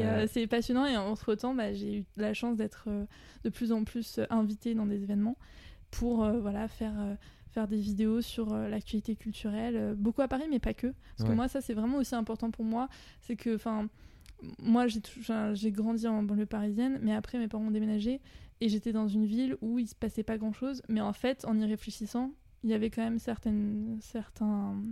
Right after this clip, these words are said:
Speaker 2: certains événements. Et encore, c'était une petite ville. Mais, 'fin, il y a plein de grosses villes
Speaker 1: Ouais,
Speaker 2: qui
Speaker 1: mais
Speaker 2: ont
Speaker 1: on le
Speaker 2: une
Speaker 1: voit
Speaker 2: vie,
Speaker 1: pas,
Speaker 2: euh,
Speaker 1: mais tout est sous
Speaker 2: voilà.
Speaker 1: notre nez, en fait, mais
Speaker 2: C'est ça.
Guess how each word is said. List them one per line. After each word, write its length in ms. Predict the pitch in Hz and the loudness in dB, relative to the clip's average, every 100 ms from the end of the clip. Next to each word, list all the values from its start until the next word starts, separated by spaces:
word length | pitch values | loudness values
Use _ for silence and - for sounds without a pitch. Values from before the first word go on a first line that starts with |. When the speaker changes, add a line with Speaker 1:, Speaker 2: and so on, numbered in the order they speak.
| - - - | -10 -12 -4
Speaker 2:
certains 260 | 220 220 | -2 2
événements. 320 | 214 214 240 294 - - 262 | 2 2 0 -2 -12 -16 -4
Et 80 | 214 | -2
encore, 200 | 208 240 | 0 -4
c'était 100 | 220 | -4
une 80 | 202 | -6
petite 220 | 214 220 | -6 -6
ville. 200 | 208 208 - - - | -4 -6 -10 -16 0
Mais, 160 | 214 208 | 2 2
'fin, 180 | 214 | 0
il 60 | 202 | 0
y 20 | |
a 60 | 202 | -2
plein 320 | - 226 247 | 2 4 4
de 220 | 226 214 | 4 2
grosses 340 | 196 202 226 208 | 0 2 2 2
villes 160 | 240 - | -2 0
Speaker 1:
Ouais, 160 | 202 208 | 2 6
Speaker 2:
qui 80 | |
Speaker 1:
mais 60 | 214 | 6
Speaker 2:
ont 60 | 208 | 6
Speaker 1:
on 20 | |
le 60 | |
Speaker 2:
une 40 | 208 | 6
Speaker 1:
voit 120 | 208 | 4
Speaker 2:
vie, 80 | 208 | 4
Speaker 1:
pas, 120 | 220 | 4
Speaker 2:
euh, 160 | 220 214 | 4 2
Speaker 1:
mais 80 | 92 92 | -2 -6
tout 180 | - 139 | -6 -2
est 40 | 135 | 2
sous 60 | |
Speaker 2:
voilà. 160 | 240 113 | 4 4
Speaker 1:
notre 160 | 107 117 | 4 2
nez, 140 | 123 | 0
en 100 | 107 | 0
fait, 160 | 104 - | -4 -6
mais 120 | 98 | -4
Speaker 2:
C'est 160 | 98 240 | 0 0
ça. 220 | 226 226 | 0 -2